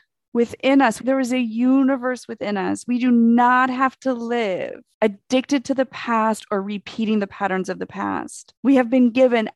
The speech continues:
everything we need to be the powerful creators of our now and the powerful creators of our future. And we do so by liberating ourselves in our mind, in our body, as we step into a new future.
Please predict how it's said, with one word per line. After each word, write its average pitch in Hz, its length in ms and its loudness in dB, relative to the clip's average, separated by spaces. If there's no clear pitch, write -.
everything 233 500 0
we 226 140 -4
need 208 240 -6
to 208 40 -10
be 196 80 -10
the 202 120 -6
powerful 220 520 -4
creators 196 580 -4
of 185 180 -4
our 180 200 0
now 175 800 -2
and 202 120 0
the 196 60 0
powerful 202 640 -2
creators 180 600 -6
of 185 100 -6
our 185 140 -8
future. - 720 -12
And 208 100 2
we 208 140 0
do 214 220 -4
so 202 180 -2
by 185 180 -2
liberating 190 960 -2
ourselves 185 720 0
in 202 160 0
our 202 180 0
mind, 202 640 -2
in 214 120 -4
our 233 160 0
body, 196 800 -6
as 208 140 -2
we 220 80 -2
step - 400 -4
into 208 280 -4
a 190 60 -2
new 180 200 -4
future. - 640 -12